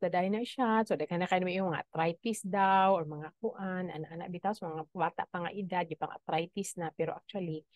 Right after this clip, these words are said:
tugon na sa ato ang mga lifestyle. Tapos, ang mga lamig manggod, manunuot na siya sa ato ang kabukugan sa, until sa chi level.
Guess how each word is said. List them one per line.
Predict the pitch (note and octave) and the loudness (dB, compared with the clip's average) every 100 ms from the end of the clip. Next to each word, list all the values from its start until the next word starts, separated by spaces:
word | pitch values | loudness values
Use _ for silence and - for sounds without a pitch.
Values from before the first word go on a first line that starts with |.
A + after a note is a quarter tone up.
| - _ _ | -20 _ _
tugon | G3+ F#3+ G3 | -2 0 0
na | F#3 | -2
sa | - - | -2 -4
ato | - | -4
ang | E3 | -6
mga | E3 D#3+ | -4 -4
lifestyle. | D3+ D3 - - D#3+ D3 C#3+ - - _ - | -4 -6 -10 -6 -2 0 -2 -8 -20 _ 2
Tapos, | G3+ - F3 E3+ F3 - _ _ _ _ _ _ _ - - | 2 2 2 2 0 -8 _ _ _ _ _ _ _ -14 0
ang | F#3+ G3+ | 4 6
mga | G#3 G#3 G#3 | 6 6 6
lamig | G#3+ | 4
manggod, | F#3+ F#3 E3+ E3+ | 2 2 2 2
manunuot | F3+ G3 G3 F#3 G#3+ | 4 4 2 0 -2
na | G3+ F#3+ - | 0 0 -4
siya | - G3 G#3 | 0 2 4
sa | - - | 2 -2
ato | F#3+ - G#3 | -4 -2 0
ang | F#3+ A3 A3+ | 2 0 2
kabukugan | G3 F3 F3 - E3 F3 G#3 A3 | 2 2 -2 -4 0 2 2 2
sa, | G3+ E3+ - G3 | 2 0 0 -2
until | F#3+ G#3+ | 2 2
sa | G3 F#3+ | 2 0
chi | - - G#3+ G3+ | -2 0 4 4
level. | F3 E3 F#3 F3 | 4 2 2 0